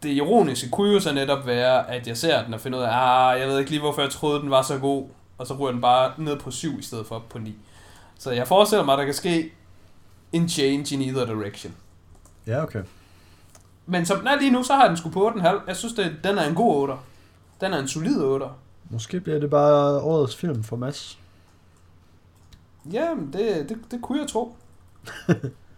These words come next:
Speaker 1: Det, det, ej, det, ej, det kunne jeg faktisk ikke tro. For jeg ved, hvad jeg har på førstepladsen. Den, den kan den trods alt ikke overtage.
Speaker 2: Det er jeg faktisk ikke helt sikker på lige nu.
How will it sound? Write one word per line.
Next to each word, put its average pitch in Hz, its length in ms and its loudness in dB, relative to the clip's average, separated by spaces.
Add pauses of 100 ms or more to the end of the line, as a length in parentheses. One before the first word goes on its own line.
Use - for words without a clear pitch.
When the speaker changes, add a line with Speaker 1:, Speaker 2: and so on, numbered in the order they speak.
(1000)
Speaker 1:
Det, 123 80 -10 (760)
det, - 80 -20 (140)
ej, 143 140 4
det, 160 160 2
ej, 139 140 4
det 135 80 -4
kunne 135 80 -2
jeg 117 60 -6
faktisk 95 200 -10
ikke 87 100 -18
tro. - 80 -20 (140)
For - 80 -2
jeg 156 140 4
ved, 156 140 4
hvad 123 100 0
jeg 113 80 4
har 120 120 2
på - 60 -16
førstepladsen. - 500 -14 (180)
Den, 139 100 -4 (140)
den 156 160 0
kan 117 120 -6
den 107 100 -10
trods 117 240 -8
alt 101 140 -10
ikke 95 140 -16
overtage. - 340 -18 (220)
Speaker 2:
Det - 60 -2
er 139 40 0
jeg 131 80 0
faktisk 127 260 -2
ikke 139 140 -4
helt 143 160 -4
sikker 160 260 -6
på 156 160 -8
lige 131 160 -6
nu. 151 120 -6